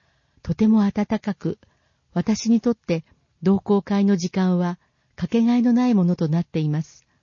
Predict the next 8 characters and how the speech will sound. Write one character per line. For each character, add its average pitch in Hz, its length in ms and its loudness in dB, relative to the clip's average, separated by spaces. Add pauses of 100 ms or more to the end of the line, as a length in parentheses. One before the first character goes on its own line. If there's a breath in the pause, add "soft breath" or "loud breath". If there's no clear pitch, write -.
(100)
と 233 100 -2
語 180 240 -4
り 170 140 2
ま 180 100 2
し - 120 -12
た。 - 140 -16 (2000)
写 202 200 -4
真、 220 480 0